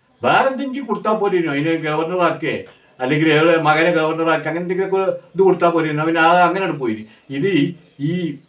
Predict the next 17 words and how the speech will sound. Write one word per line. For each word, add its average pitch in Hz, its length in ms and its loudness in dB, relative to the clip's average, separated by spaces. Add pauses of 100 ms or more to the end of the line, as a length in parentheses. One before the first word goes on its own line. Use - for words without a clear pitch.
(200)
വളരെയധികം 185 880 2 (340)
കരുതലോടുകൂടി 180 760 2 (240)
മുൻ 175 220 0 (100)
കേന്ദ്ര 185 260 2
സർക്കാരുകൾ 180 640 0
നൽകി 151 260 -4
പോന്നിരുന്ന 160 720 -6 (160)
ഒരു 143 140 0
അഭിമാനകരമായിട്ടുള്ള 160 1300 0 (380)
ഒരു 139 120 0
പുരസ്കാരമാണ് 143 680 0
ഈ 123 140 -8
പത്മഭൂഷൺ 131 500 -8
എന്നൊക്കെ 120 200 -8
പറയുന്നത്. 101 560 -8
അത് 156 220 2
കൊണ്ടുപോയിട്ടാണ് 147 800 -4